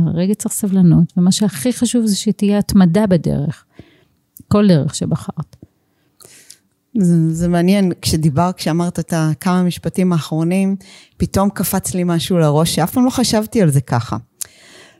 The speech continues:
Speaker 2: חיים, אם אנחנו חיים במיינדפולנס, ואנחנו מודעים למה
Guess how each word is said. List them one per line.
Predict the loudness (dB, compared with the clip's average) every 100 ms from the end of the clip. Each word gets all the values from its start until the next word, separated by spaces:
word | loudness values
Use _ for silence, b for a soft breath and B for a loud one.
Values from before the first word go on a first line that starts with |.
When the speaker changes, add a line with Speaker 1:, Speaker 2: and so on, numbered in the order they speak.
| -8
Speaker 2:
חיים, | -2 2 2 2 0 -2
אם | -2
אנחנו | -2 0 0
חיים | 2 2 2
במיינדפולנס, | 2 2 0 0 2 2 2 0 -4 -12 -4
ואנחנו | -2 -2 -2 0
מודעים | 2 0 2 4 4 4
למה | 2 2 0